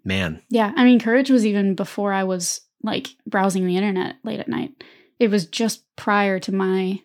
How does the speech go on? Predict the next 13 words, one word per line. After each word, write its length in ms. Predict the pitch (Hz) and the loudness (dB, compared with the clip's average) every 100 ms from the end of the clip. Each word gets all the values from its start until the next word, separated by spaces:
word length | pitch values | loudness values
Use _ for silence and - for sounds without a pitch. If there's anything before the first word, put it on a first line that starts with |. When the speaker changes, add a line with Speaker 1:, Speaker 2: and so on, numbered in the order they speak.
| _ | _
Speaker 2:
unsupervised 840 | 208 196 190 180 196 190 185 175 - | 0 2 2 -2 -4 -2 -2 -2 -4
internet 420 | 190 185 185 - - | -2 -2 -2 -4 -8
usage. 560 | 208 190 - - - 220 | -10 -8 -10 -10 -10 -12
<laughs> 40 | - 214 - 123 | -4 -4 -2 -2
Speaker 1:
Mm-hmm. 280 | 104 101 98 - - _ _ | 0 -2 -6 -10 -20 _ _
Speaker 2:
So, 500 | - 202 180 180 196 _ | -4 -4 -4 -6 -10 _
yeah, 180 | - - 220 277 | -12 -12 -8 -4
it 80 | |
got 200 | 226 202 | 0 2
in 100 | 202 | 2
there 160 | 202 190 | 0 0
really 220 | 208 233 | 2 2
deep. 320 | 202 208 202 | 2 0 -2